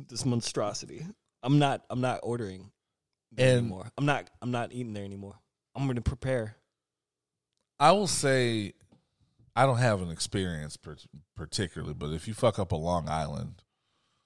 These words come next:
Speaker 2: I'm probably not fucking with you anymore. Long Island is a standard. It's a, it's a, it should be a go-to.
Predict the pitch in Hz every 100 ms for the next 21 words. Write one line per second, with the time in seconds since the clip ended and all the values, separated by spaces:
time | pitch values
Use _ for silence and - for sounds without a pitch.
0 | _ _ _ _ _ _ _ - 82 104
1 | 82 76 55 - - - 57 - 57 -
2 | - - - - - - _ _ _ _
3 | _ _ _ _ _ _ _ _ _ 101
4 | 113 98 95 87 82 76 - - - 80
5 | 73 - - 76 - 71 71 76 76 73
6 | 69 - - - 78 85 76 87 90 -
7 | 90 80